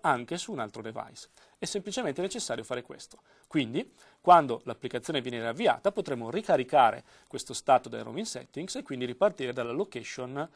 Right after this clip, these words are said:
in cui eravamo. Questo è molto utile, molto interessante, perché consente all'utente di non percepire il fatto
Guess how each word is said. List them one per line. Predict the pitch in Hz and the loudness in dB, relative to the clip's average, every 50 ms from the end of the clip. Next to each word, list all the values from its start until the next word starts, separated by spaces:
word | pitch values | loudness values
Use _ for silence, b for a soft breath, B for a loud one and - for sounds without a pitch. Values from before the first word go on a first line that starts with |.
| b b b b b | b b b b b
in | 165 170 | -10 -10
cui | - - 117 113 113 135 - - | -8 -8 -8 -8 -8 -10 -10 -10
eravamo. | 131 113 113 104 117 113 110 113 - _ _ _ _ _ _ _ _ _ _ _ _ _ _ _ - - | -8 -8 -6 -8 -10 -12 -12 -18 -20 _ _ _ _ _ _ _ _ _ _ _ _ _ _ _ -16 -6
Questo | - 214 208 226 | -6 -4 -4 -2
è | 196 | -2
molto | 214 226 185 - 151 127 - b b b b | -2 -2 -2 -2 -6 -6 -6 b b b b
utile, | 190 196 190 - 143 131 | -8 -8 -4 -2 -2 0
molto | 156 180 - 165 | 0 -2 -2 -4
interessante, | 143 139 160 202 240 - - 147 123 123 - 185 | -4 -2 0 -2 0 0 0 0 0 0 -2 -4
perché | 180 175 151 156 139 | -4 -4 -6 -6 -8
consente | - 160 160 160 - 202 180 - | -6 -6 -6 -4 -4 -4 -2 -2
all'utente | 180 214 196 160 143 151 175 | -4 -4 -2 -2 -2 -2 -4
di | 165 143 | -6 -4
non | 147 156 156 | -6 -6 -4
percepire | - 185 175 - 170 156 - 220 220 160 | -4 -4 -4 -4 -6 -6 -4 -2 -2 -2
il | 127 | -2
fatto | 113 - 143 127 123 - - 139 127 | 0 4 4 4 2 2 -4 -6 -6